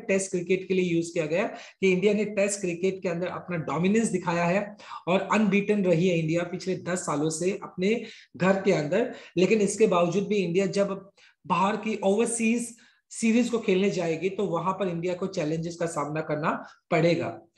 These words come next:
Right? तो एक बहुत ही अच्छा article था आज का हमारा। Now let us discuss the grammar concept। Deflated आपका वी टू हो गया जो कि past indefinite है। Deflated का मतलब यहाँ पे सबड्यूड हो गया, दबाना।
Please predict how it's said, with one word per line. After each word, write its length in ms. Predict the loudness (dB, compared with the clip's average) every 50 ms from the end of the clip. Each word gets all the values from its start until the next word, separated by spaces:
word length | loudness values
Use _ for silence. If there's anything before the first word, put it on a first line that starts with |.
| _ _ _ 0
Right? 240 | 2 2 2 0
तो 500 | -2 -10 -12 -18 _ -20 _ _ _ 2
एक 160 | 2 2 2 0
बहुत 260 | 0 0 2 2 2
ही 60 | 0
अच्छा 180 | 0 2 2 2
article 340 | 2 2 2 2 2 2 2 2
था 60 | 0
आज 140 | 0 0 0
का 100 | -2 0
हमारा। 300 | 0 0 0 -2 -2 -2 -4 -8 -14 -20 -20 _ _ 0
Now 80 | 2 2
let 180 | 4 2 2
us 80 | 0 0 0
discuss 280 | -4 -4 -2 -2 -2 -2
the 60 | -2 0
grammar 240 | 0 -2 -2 -4 -6 -6
concept। 420 | -6 -6 -6 -8 -8 -8 -8 -8 -12 _ _ _ _ _ -20 -20 _ _ 0
Deflated 460 | 0 0 4 4 4 4 4 2 2
आपका 200 | 2 2 2 2 2 2
वी 120 | 2 2 0 0 0
टू 100 | 2 4
हो 100 | 4 4
गया 120 | 4 2 2
जो 140 | 2 2
कि 100 | 0 0 -2 2
past 220 | 2 2 2 2 0
indefinite 560 | 2 0 0 0 0 0 0 0 -2 -2 -2
है। 120 | -2 -2 -2
Deflated 460 | -4 -2 -2 -2 0 0 -2 -2 0
का 120 | -2 -2 -2
मतलब 220 | -2 -2 -2 0 0
यहाँ 120 | 0 0
पे 120 | -2 -4
सबड्यूड 540 | -6 -4 -4 -4 -4 -2 0 2 2 4 4
हो 100 | 4 4
गया, 160 | 4 2 0 0 -2 -8 -14 -20 -20 _ _ _ 0
दबाना। 420 | 2 2 4 4 2 2 2 0